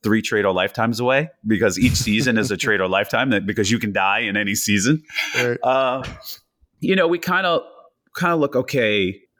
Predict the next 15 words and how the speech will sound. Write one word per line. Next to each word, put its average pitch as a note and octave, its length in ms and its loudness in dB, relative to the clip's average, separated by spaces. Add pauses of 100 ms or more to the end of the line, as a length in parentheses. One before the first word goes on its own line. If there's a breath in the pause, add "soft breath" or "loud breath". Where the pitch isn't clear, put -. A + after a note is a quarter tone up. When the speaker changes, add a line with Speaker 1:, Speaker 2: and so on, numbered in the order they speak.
(380)
Speaker 1:
in C#3+ 120 2
the C#3 100 2
range D3 520 0
of C3+ 120 -4
the A#2+ 120 2
extremes, G#2+ 720 0
what's G2+ 340 2
gonna G2+ 220 0
happen? E2 760 -2
What's G2 220 0
gonna A2 160 0
happen G2+ 240 -2
with E2+ 120 0
demand D#2+ 340 0
destruction? E2 840 0